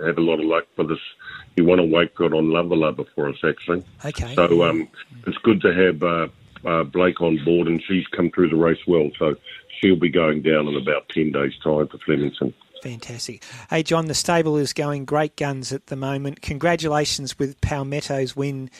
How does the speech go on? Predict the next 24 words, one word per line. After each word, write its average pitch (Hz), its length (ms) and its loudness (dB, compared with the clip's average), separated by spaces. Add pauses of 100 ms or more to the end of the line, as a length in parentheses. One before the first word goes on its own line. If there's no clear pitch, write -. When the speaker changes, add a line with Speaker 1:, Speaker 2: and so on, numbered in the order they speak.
(220)
Speaker 2:
yesterday 143 600 0
in 131 100 -6
the 127 100 -6
Prelude, 139 500 0
and 135 100 -6
there's, 143 240 -6 (160)
it's - 160 -4
hopefully 156 460 -4
there's 135 240 -4
more 147 320 -2 (160)
big 165 180 -2
race 139 340 -4
wins 139 340 -8
in 139 180 -10
store 135 320 -2
for 131 240 -4
you 127 100 -4
in 127 80 -10
coming 123 320 -10
weeks 127 240 -8
over 120 140 -8
the 120 100 -12
Spring 117 240 -10
Carnival. 110 500 -16